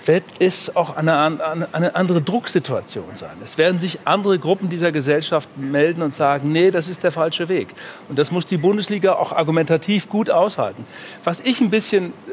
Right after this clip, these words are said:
äh, vermisst habe in den letzten Wochen, Klaus, wenn ich das mal sagen darf, äh, das betrifft nicht so sehr euch, ähm,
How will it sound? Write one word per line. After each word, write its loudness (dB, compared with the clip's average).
äh, -2
vermisst 0
habe 4
in -2
den 2
letzten 0
Wochen, -2
Klaus, 2
wenn 2
ich -2
das -2
mal 2
sagen 2
darf, 0
äh, 4
das -2
betrifft -2
nicht -2
so 4
sehr 2
euch, 2
ähm, 2